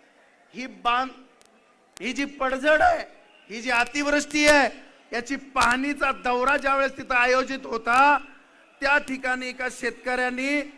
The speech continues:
मुख्यमंत्र्यांना प्रश्न विचारला की जे झालेलं नुकसान आहे, त्या नुकसानाची भरपाई म्हणून आपण किती देणार आहात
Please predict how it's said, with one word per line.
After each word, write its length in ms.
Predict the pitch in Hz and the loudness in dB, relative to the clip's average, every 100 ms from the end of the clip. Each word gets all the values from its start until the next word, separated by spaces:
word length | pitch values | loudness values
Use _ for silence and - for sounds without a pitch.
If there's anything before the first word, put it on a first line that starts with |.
| - - | -20 -12
मुख्यमंत्र्यांना 840 | 226 294 285 277 262 247 247 247 247 | -8 -6 -2 -2 -2 -4 -6 -4 -4
प्रश्न 400 | 240 240 226 247 | -4 -8 -6 -6
विचारला 760 | 247 240 226 214 202 214 233 220 - - - - - | -6 -4 -2 -2 2 4 2 0 -14 -20 -20 -20 -8
की 120 | 269 | -6
जे 220 | 247 269 | -2 0
झालेलं 680 | 269 226 226 254 277 277 254 | 2 2 2 4 4 4 4
नुकसान 480 | 240 240 - 294 302 | -2 -6 2 4 4
आहे, 240 | 277 254 208 - - - | 2 0 -4 -12 -20 -2
त्या 100 | 285 | 0
नुकसानाची 680 | 285 269 - 285 285 294 302 | 0 -4 0 2 4 2 -2
भरपाई 600 | 240 208 202 202 254 285 | -4 -2 0 2 2 4
म्हणून 220 | 285 277 | 2 2
आपण 280 | 269 269 269 | 2 2 -6
किती 280 | 269 269 277 | -6 -6 -2
देणार 320 | 269 262 254 | 0 2 2
आहात 240 | 233 214 | 2 0